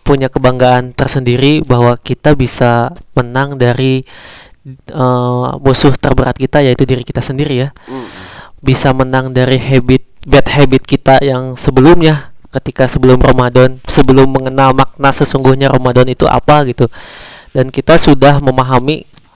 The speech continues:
Speaker 1: makna Ramadan itu tersendiri gitu, bahwa, eh, ada suatu peleburan ya situ, panas di situ untuk, eh, menghancurkan istilahnya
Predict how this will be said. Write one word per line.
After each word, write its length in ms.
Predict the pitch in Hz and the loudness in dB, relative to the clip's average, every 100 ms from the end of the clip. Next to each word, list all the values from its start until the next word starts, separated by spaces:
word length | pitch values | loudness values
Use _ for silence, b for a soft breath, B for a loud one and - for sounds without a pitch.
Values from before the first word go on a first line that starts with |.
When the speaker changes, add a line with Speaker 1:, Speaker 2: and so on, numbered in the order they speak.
| _ - | _ -2
Speaker 1:
makna 320 | 143 - 143 | -2 0 2
Ramadan 380 | 131 131 131 135 | 2 2 2 0
itu 160 | 135 | 0
tersendiri 560 | - 143 143 135 156 151 | -2 -4 -2 0 0 0
gitu, 180 | 123 - 113 B B B | -4 -10 -14 B B B
bahwa, 420 | 127 120 127 143 - B B B B B B - | -4 0 4 4 2 B B B B B B -8
eh, 360 | 143 135 131 131 | 0 2 2 2
ada 340 | 131 131 131 | 0 2 2
suatu 420 | 131 - 135 - 143 | 2 2 2 4 2
peleburan 600 | - 143 135 135 160 151 | 4 2 4 4 2 0
ya 140 | 135 | -2
situ, 260 | 131 131 131 - - - - | -4 -4 -6 -6 -20 -20 -16
panas 380 | - 120 139 - | -12 -8 -6 -6
di 100 | 127 | -4
situ 440 | 135 139 143 156 | -2 2 2 0
untuk, 520 | 185 151 127 - 151 - - - | -2 -2 0 2 0 0 -18 -4
eh, 260 | 139 131 | 0 0
menghancurkan 920 | 131 131 135 127 - 131 - 147 151 156 B B B B B B | 0 -4 -6 -6 -4 -4 -2 -4 -4 -6 B B B B B B
istilahnya 720 | - 139 135 123 135 147 147 | -12 -6 -4 -4 0 0 0